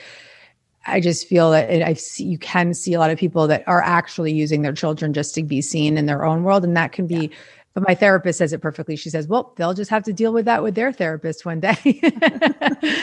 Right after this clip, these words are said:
Speaker 1: So it, it is whatever that karma is between that child and that parent. Amy Raup is walking in right now to give me acupuncture
Speaker 2: I
Speaker 1: as
Speaker 2: love
Speaker 1: we're
Speaker 2: it.
Speaker 1: talking.
Speaker 2: All right,
Speaker 1: I'm
Speaker 2: I'm
Speaker 1: on
Speaker 2: gonna
Speaker 1: Aviva's
Speaker 2: ask you,
Speaker 1: podca-,
Speaker 2: I'm
Speaker 1: I'm
Speaker 2: gonna
Speaker 1: closing
Speaker 2: ask
Speaker 1: up
Speaker 2: you,
Speaker 1: Aviva's
Speaker 2: hi,
Speaker 1: podcast.
Speaker 2: Amy. I'm gonna ask you
Speaker 1: Amy.
Speaker 2: one last question for us to wrap up with.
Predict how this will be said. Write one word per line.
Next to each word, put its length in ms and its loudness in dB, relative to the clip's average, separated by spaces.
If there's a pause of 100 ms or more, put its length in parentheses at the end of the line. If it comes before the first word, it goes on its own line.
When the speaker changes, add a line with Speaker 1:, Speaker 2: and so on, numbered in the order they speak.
(200)
Speaker 1:
So 480 4
it, 240 0
it 160 4
is 420 4
whatever 480 0
that 220 2
karma 380 2
is 240 -2
between 340 -6
that 180 -4
child 440 0
and 100 0
that 160 -4
parent. 300 -2 (340)
Amy 240 2
Raup 280 4
is 100 -4
walking 340 0
in 140 -4
right 160 -2
now 220 0
to 120 -6
give 180 -4
me 120 -4
acupuncture 640 -4
Speaker 2:
I 40 -2
Speaker 1:
as 80 -4
Speaker 2:
love 180 0
Speaker 1:
we're 60 -2
Speaker 2:
it. 20 -2
Speaker 1:
talking. 320 -8 (180)
Speaker 2:
All 80 0
right, 140 4
Speaker 1:
I'm 100 2
Speaker 2:
I'm 40 6
Speaker 1:
on 80 6
Speaker 2:
gonna 100 4
Speaker 1:
Aviva's 240 2
Speaker 2:
ask 100 -4
you, 80 -2
Speaker 1:
podca-, 280 4
Speaker 2:
I'm 140 2
Speaker 1:
I'm 120 2
Speaker 2:
gonna 80 2
Speaker 1:
closing 320 2
Speaker 2:
ask 160 -6
Speaker 1:
up 0 -
Speaker 2:
you, 60 -10 (160)
Speaker 1:
Aviva's 180 -14
Speaker 2:
hi, 220 2
Speaker 1:
podcast. 100 2
Speaker 2:
Amy. 600 -6 (400)
I'm 120 0
gonna 160 4
ask 280 0
you 100 2
Speaker 1:
Amy. 80 -2
Speaker 2:
one 120 -2
last 260 0
question 420 -2
for 120 0
us 220 0
to 180 -4
wrap 320 0
up 200 0
with. 360 -4